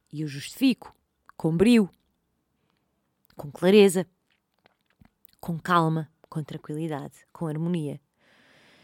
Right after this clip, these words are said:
Eu justifico no site das finanças que tenho mais um dependente. Eu justifico merdas que tenho de justificar, não é? Eu tenho de ir a tribunal. Eu vou. Eu justifico-me. <laughs> De que raio de exemplo?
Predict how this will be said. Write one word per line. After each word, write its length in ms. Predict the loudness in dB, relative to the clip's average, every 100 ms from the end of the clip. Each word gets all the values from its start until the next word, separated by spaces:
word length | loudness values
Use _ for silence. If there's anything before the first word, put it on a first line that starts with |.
| _ _ _ -4
Eu 200 | -4 -4
justifico 600 | -6 -10 -6 -6 -4 -4
no 100 | 0
site 240 | 0 0
das 120 | -4
finanças 400 | -2 0 0 -4
que 80 | -6
tenho 160 | -4 -2
mais 220 | -2 -2
um 80 | -4
dependente. 600 | 0 4 4 2 -2 -16 _ _ _ _ _ _ _ _ _ -4
Eu 160 | -2 -2
justifico 1200 | -4 -10 -4 -2 -2 -2 -2 0 0 -2 -4 -8 _ 0
merdas 540 | 4 4 2 -2 -6
que 100 | -6
tenho 220 | -2 -2
de 80 | -2
justificar, 440 | -6 -6 -2 -2 -2
não 140 | -6
é? 160 | -10 -14 _ _ _ -10
Eu 380 | -4 0 -2 -4 _ -20 _ -10
tenho 160 | -4 -2
de 80 | -2
ir 60 |
a 20 | -2
tribunal. 340 | -6 -8 -10 _
Eu 120 | -14
vou. 380 | 2 6 6 6 -4 _ _ _ -12
Eu 80 | -10
justifico-me. 640 | -10 -10 -2 -2 -2 -8 -8 _ _ _ _ _ _
<laughs> 960 | -18 -16 -16 -18 _ _ -20 -20 -20 -18
De 80 | -12
que 180 | -4 -2
raio 240 | 0 0
de 60 | 0
exemplo? 400 | -2 -4 -8